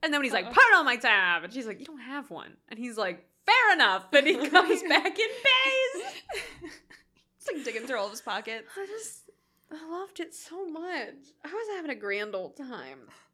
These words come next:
Speaker 1: <laughs> And there's, like, a part when he finally gets to the haunted house. <laughs> One,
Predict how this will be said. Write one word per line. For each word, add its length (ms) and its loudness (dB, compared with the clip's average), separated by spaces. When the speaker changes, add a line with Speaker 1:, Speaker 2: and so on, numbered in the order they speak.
Speaker 1:
<laughs> 720 0
And 140 2
there's, 260 0
like, 160 -2
a 220 -6
part 220 0
when 100 -8
he 60 -10
finally 340 -6
gets 260 -6
to 60 -20
the 80 -4
haunted 300 -2
house. 360 0
<laughs> 460 -10
One, 340 0